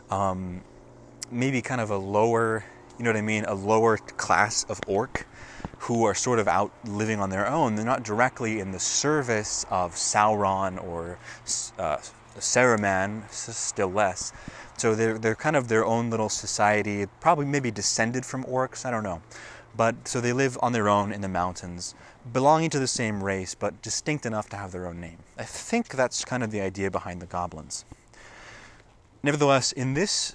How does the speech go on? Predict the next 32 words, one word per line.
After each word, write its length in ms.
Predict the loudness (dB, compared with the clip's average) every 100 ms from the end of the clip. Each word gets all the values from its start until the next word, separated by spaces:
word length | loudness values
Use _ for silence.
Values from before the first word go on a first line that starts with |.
| -8 -4
uh, 260 | 0 0 -4 _
story 560 | -4 0 2 2 2
of 80 | 0
The 80 | -2
Hobbit, 420 | 2 2 4 -2
we 60 | 0
don't 200 | -2 0
meet 200 | 0 0
any 160 | 0
orcs, 340 | -2 -2 -2 -4
we 80 | -2
only 240 | -2 -2
meet 160 | -4 -6
goblins. 460 | -6 -8 -10 -12 -16
<laughs> 40 | -18 -20 _ _ _ -8 -4
And, 300 | -2 -2 -2
uh, 200 | -2 -4 -12 -18 -18 -8 -4
the 80 |
goblins 440 | 2 4 4 2 0
also, 600 | 0 0 0 -2 -2 -4 -8 -16 -18 -14 -4
I 100 | 0
would 140 | 2 2
say, 180 | 2 2
while 260 | 6 6
the 200 | 4 -2 0
elves 520 | 2 2 0 -6 -6 0
are 180 | 2 2
a 60 |
little 220 | 0 -2
bit 260 | -2 -4 -6
less 580 | -6 2 2 2 -6 -6
noble, 640 | -2 2 2 2 -2 -4